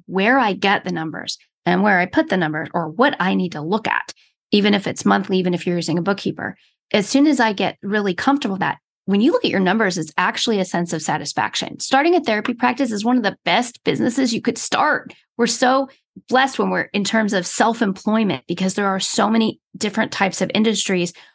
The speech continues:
where to start something, you have to have a large retail space and employees. And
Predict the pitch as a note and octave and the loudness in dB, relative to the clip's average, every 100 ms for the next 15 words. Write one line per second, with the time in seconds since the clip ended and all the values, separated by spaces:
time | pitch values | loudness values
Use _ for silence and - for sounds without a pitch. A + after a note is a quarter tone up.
0 | _ - G#3 G3 G3 - - G#3+ - G#3 | _ 0 2 2 0 0 2 0 0 -2
1 | F#3 F#3 F#3 - F3+ F#3 - F#3 G#3 G3+ | 0 0 -2 0 -2 -2 -2 0 2 2
2 | F3+ F3 - _ - F#3+ F#3+ F#3+ F#3+ F#3 | 2 -2 -8 _ -2 2 2 2 0 0
3 | G3 A3 A3 F3+ F#3 - D#3 - - G#3 | -2 -2 -2 -2 -2 -4 -4 -6 -4 0
4 | G#3 A3+ - G3 F3+ F#3+ F#3+ F#3 G#3 - | 2 0 0 -4 -2 -2 -2 0 -2 -2
5 | - - _ _ _ _ _ A3 A3 G3+ | -8 -8 _ _ _ _ _ 2 4 2